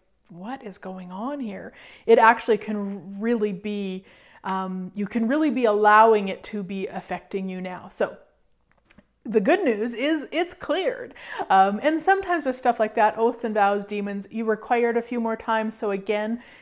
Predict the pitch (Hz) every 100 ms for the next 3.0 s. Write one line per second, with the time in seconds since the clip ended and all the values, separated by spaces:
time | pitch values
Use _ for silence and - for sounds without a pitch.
0 | _ 202 190 196 196 190 190 190 190 190
1 | - 185 196 226 - 233 180 180 190 185
2 | 185 220 233 233 - 226 214 214 214 226